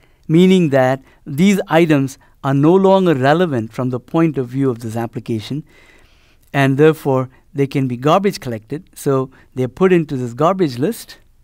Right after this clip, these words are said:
and there is another garbage collection thread that is responsible for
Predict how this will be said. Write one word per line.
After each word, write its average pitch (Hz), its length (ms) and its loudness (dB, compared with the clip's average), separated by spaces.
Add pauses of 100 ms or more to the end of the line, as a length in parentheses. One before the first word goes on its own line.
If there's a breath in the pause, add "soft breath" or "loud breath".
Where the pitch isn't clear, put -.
(380)
and 170 200 2
there 165 160 4
is 156 180 2
another 156 560 2 (180)
garbage 156 440 -2
collection 131 460 -4
thread 120 360 -6 (460)
that 147 240 2
is 135 120 -2
responsible 139 680 -2
for 120 340 -4